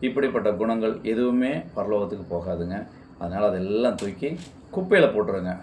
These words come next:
தயவு செஞ்சு. நல்ல குணங்கள் மட்டும் பரலோகத்துக்கு போகும்.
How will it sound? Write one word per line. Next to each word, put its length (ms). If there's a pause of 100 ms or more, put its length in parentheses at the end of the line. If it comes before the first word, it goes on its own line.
(180)
தயவு 300
செஞ்சு. 460
நல்ல 220
குணங்கள் 340
மட்டும் 420 (360)
பரலோகத்துக்கு 560
போகும். 400